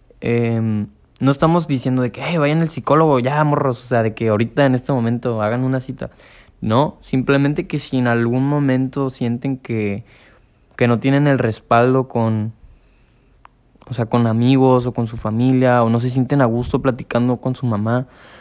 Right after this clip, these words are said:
hay psicólogos que si eres estudiante, por ser estudiante te dan descuento, o sea, la sesión es más barata. Entonces, yo digo que la psicolo-, la, la psicología, una sesión, estaría bien para que des-, te desahogues,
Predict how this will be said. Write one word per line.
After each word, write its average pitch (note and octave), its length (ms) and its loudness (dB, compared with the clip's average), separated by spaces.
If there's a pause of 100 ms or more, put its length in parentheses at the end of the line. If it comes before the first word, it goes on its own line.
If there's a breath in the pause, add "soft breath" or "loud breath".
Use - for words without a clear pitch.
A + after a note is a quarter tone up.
(160 loud breath)
hay A2+ 140 -2
psicólogos D3+ 480 2
que C#3 80 -4
si A#2+ 100 0
eres B2+ 160 0
estudiante, C3 500 -2
por B2+ 180 -4
ser A#2+ 120 0
estudiante B2 420 -2
te - 140 -2
dan A2+ 140 2
descuento, B2 840 0
o A#2 80 -4
sea, A2+ 140 -2
la A2+ 100 0
sesión A2+ 300 -4
es A2+ 80 -2
más A#2+ 220 0
barata. A#2+ 680 0 (1160 soft breath)
Entonces, C3 440 2
yo C#3+ 180 2
digo D#3+ 320 0
que B2+ 240 0
la B2 100 2
psicolo-, A#2 460 -4
la, A2+ 320 -6 (260)
la A2+ 260 -6
psicología, B2+ 840 -4
una C#3 200 -2
sesión, B2 540 -6 (340)
estaría A2+ 540 -2
bien C3 360 0
para A#2+ 320 -4
que A2+ 180 -4
des-, A2+ 320 -6
te - 200 -6
desahogues, A#2+ 1080 -2